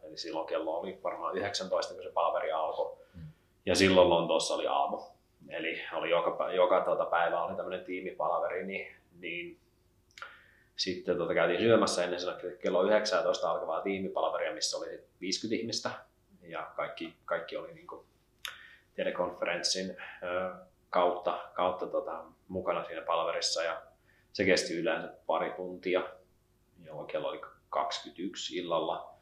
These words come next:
Speaker 1: Ja sit saattoi olla joku tulipalo vielä siinä sen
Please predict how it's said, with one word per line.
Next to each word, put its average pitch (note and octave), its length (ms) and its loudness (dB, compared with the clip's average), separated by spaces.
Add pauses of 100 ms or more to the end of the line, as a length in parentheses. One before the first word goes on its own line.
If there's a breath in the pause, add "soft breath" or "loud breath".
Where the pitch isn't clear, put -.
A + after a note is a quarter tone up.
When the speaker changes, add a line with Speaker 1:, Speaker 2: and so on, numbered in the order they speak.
(600 soft breath)
Speaker 1:
Ja E2 140 -6
sit E2 240 -6
saattoi E2 320 4
olla D#2+ 120 2
joku - 140 -8
tulipalo F#2+ 580 6
vielä D#2+ 320 2
siinä D2+ 380 -6 (180)
sen - 180 -14